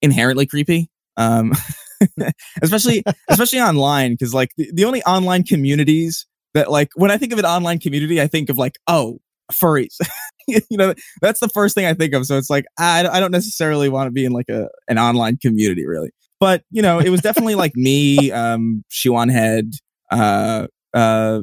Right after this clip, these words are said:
Speaker 1: you know, Armored Skeptic. I think back in the day, it was, like, even, e-, e-, even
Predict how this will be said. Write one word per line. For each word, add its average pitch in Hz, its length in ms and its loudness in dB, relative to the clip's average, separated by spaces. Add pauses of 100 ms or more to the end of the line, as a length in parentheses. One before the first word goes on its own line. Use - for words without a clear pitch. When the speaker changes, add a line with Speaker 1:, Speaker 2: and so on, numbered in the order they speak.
(100)
Speaker 1:
you 147 120 0
know, 117 140 2
Armored 120 280 0
Skeptic. 113 540 -4
I 117 80 -2
think 117 220 -2 (140)
back 120 160 0
in 120 80 -2
the 113 60 -2
day, 120 160 2
it 120 40 2
was, 117 160 -2
like, 120 220 -4
even, 123 280 2
e-, 104 260 -2
e-, - 80 -6
even 131 280 4